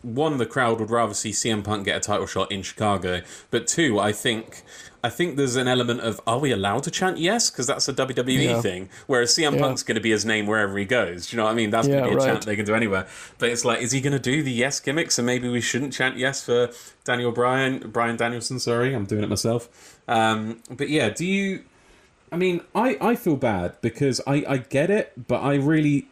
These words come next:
Speaker 1: I really want, I've, I've, since he's come to A E W, I've wanted Christian to get that title shot.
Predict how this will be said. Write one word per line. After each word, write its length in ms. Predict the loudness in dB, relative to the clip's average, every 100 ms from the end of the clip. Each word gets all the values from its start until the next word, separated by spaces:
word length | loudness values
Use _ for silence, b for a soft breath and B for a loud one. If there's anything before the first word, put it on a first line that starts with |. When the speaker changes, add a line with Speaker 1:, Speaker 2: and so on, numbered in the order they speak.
| _ _
Speaker 1:
I 60 | 0
really 380 | 2 4 4 2
want, 280 | 2 0
I've, 140 | 0 -2
I've, 200 | -2 -2
since 260 | 0 0 2
he's 120 | 0
come 400 | 0 0 0 -2
to 400 | -2 0 2 2
A 80 | 2
E 140 | 2 2
W, 400 | 0 2 0 0
I've 200 | -2 -2
wanted 280 | -2 -4
Christian 340 | -4 -4 -4 -10
to 60 | -4
get 160 | -4
that 140 | -4 -4
title 320 | -2 0 -2
shot. 300 | -6 -8